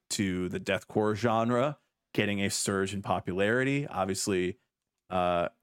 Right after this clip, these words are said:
we grew up in a scene where it kind of always was, and, like, Bring Me the Horizon was, like,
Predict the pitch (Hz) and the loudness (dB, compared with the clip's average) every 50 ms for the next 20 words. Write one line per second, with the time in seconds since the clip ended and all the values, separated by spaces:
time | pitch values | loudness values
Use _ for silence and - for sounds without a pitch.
0 | _ - - 98 95 - - 104 95 92 92 - 117 110 110 - - 110 110 117 | _ -8 -6 -6 -6 -4 -2 0 0 0 0 2 0 0 0 0 0 0 0 2
1 | 117 110 98 90 - - - 92 92 90 92 92 90 92 - - 87 90 90 98 | 2 0 0 0 -2 -2 -2 0 0 0 0 0 0 0 0 0 0 2 2 2
2 | 117 117 - - - - 101 95 92 90 87 - _ _ _ _ _ _ _ _ | 0 -2 -2 -2 -2 0 0 0 0 -2 -4 -6 _ _ _ _ _ _ _ _
3 | _ - 107 104 101 101 98 - 98 92 92 92 95 98 104 110 107 107 110 113 | _ -6 -2 0 0 0 2 2 2 2 2 2 2 0 0 0 0 0 -2 -4
4 | 120 - _ - 98 95 92 95 107 - - - 95 98 | -6 -8 _ -2 0 0 0 0 -4 -6 -6 -4 -4 -4